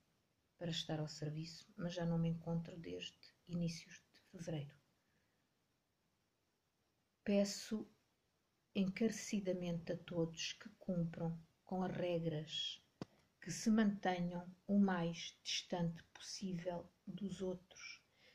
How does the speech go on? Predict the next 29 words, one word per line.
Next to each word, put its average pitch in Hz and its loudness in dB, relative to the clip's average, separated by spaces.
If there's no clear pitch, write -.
Se - 2
não 226 8
têm 190 4
obrigações, 175 -2
eh, 180 6
de 170 0
primeira 180 -2
mão, 175 -2
como 170 2
o 165 -4
caso 175 0
do 170 0
meu 170 2
marido, 175 0
que - -20
foi 180 -2
requisitado 180 0
e 175 2
não 175 0
pode 170 2
negar 165 2
porque 185 -4
até 175 2
lhe 170 2
foi 175 -4
dito 190 -4
que - -20
tivessem 185 2
atenção, 170 0